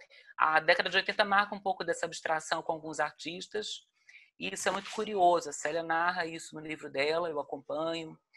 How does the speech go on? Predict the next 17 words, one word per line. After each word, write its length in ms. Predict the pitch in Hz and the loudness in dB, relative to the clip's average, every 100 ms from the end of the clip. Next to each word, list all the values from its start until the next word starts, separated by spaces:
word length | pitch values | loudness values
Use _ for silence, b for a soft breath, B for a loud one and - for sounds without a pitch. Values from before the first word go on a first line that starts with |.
| b _ - B B B _ | b _ -20 B B B _
E 640 | 170 175 185 196 202 165 _ _ _ | -12 -8 -6 -4 -6 -10 _ _ _
somente 520 | - 180 196 233 - | 0 2 2 -2 -2
hoje 160 | 202 | -2
a 40 | 202 | -2
gente 220 | 214 - | -6 -10
tem 240 | - 190 | -2 0
realmente 500 | 202 214 185 185 185 | 0 -2 -4 -10 -8
uma, 240 | 190 190 180 | -8 -8 -10
uma, 320 | 165 170 156 - | 0 0 0 -4
uma 160 | - 165 | -2 -2
cepa 420 | - - 190 196 | -2 0 0 2
de 120 | 170 | 2
artistas 560 | 160 160 - 180 208 - b b b _ | 2 2 -10 -8 -6 -8 b b b _
que 60 | 190 | -10
estão 280 | - 180 | -4 -4
deixando, 920 | 180 190 190 - 180 185 190 196 196 - b b b _ | 0 0 0 2 4 4 2 -2 -4 -10 b b b _
é, 720 | 151 156 151 147 147 139 120 | 0 4 6 4 4 2 -2